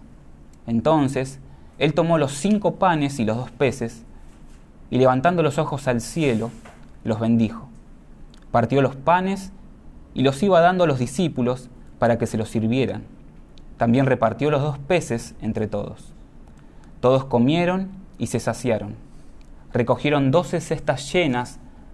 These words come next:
de los pedazos y también de los peces. Los que comieron los panes eran cinco mil hombres.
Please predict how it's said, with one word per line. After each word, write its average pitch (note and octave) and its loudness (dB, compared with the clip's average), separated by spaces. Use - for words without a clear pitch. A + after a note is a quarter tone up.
de A2+ -2
los A2 -2
pedazos A#2+ 0
y A2+ -4
también C3+ 2
de B2+ 2
los - -6
peces. - -10
Los A#2 -2
que A2 -6
comieron C3 2
los C3+ 0
panes C3+ 0
eran A#2+ 0
cinco A2 -4
mil G#2 -2
hombres. - -12